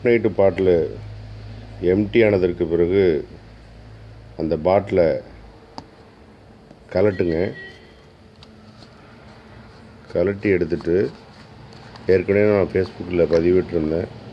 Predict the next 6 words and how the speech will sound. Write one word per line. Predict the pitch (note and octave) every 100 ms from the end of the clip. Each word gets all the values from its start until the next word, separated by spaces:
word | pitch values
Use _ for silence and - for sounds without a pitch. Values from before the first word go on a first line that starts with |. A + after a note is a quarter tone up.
| - - - - - - - - - - - -
எம்ப்டி | F2+ G2+ G2
ஆனதுல | A#2 G#2+ F2 F2+ E2
இந்த | D#2+ F#2 F2
குச்சியை | - G2 - A2
வெளியே | F#2 F#2+ F#2
எடுங்க. | F2 D#2+